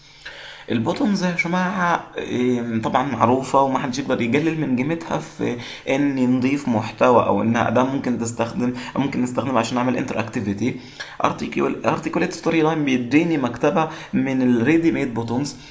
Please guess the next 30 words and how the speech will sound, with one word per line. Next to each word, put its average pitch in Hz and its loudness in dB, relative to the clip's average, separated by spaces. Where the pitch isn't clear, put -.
إيه، 123 2
بتساعدك 131 0
وبتحاول 127 2
تخليك - -2
تحافظ 147 2
على 131 6
تصميمك. 123 0
من 139 2
قائمة 170 0
كنترولز، 139 -4
إيه، 135 2
بتلاقي 147 2
إن 151 2
أنت 156 0
عن-، 131 0
أنت 143 0
عندك، 131 0
إيه، 117 2
أدي 131 4
بوتونز 127 0
شكلين. 131 0
طبعًا 127 2
الشكل 123 0
ده 127 6
اللي 117 -2
هو 123 6
راوندد 127 4
بس 123 0
كيرف 131 0
شوية، 143 2